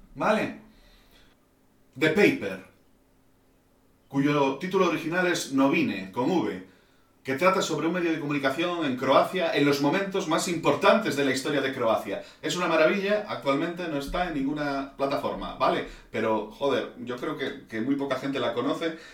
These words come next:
y creo que aporta, aporta bastante. The Paper es una serie del año dos mil dieciséis y son tres temporadas. Oye, Adrián, ¿y alguna serie española?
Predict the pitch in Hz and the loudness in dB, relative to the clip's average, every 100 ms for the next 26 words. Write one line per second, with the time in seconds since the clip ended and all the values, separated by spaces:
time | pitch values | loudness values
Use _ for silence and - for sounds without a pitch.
0 | - 127 - 127 143 139 120 - 139 - | -14 -12 -4 0 2 2 2 2 0 2
1 | 139 123 - 139 139 135 123 - - - | 6 6 4 0 -2 -2 -2 -4 -6 -6
2 | - - _ _ _ - - - _ _ | -14 -16 _ _ _ -20 -20 -20 _ _
3 | - 156 143 143 107 110 - 123 139 143 | -6 -2 2 2 2 -4 -6 -10 -6 -6
4 | 170 196 180 151 165 165 143 156 143 135 | -2 0 0 0 -2 -4 -6 -6 -8 -8
5 | - 110 101 101 110 156 - - 180 170 | -8 -6 -6 -8 -8 -8 -6 -6 -4 -6
6 | 151 123 104 - - - _ _ _ _ | -4 -2 -2 -4 -10 -14 _ _ _ _
7 | - _ _ - _ _ - 190 165 160 | -20 _ _ -20 _ _ 2 2 6 4
8 | - 208 165 117 127 151 190 202 - 190 | 4 4 2 2 0 0 2 -2 -2 -2
9 | 185 - 208 202 220 226 220 214 - | -4 -2 0 2 0 0 0 -2 -8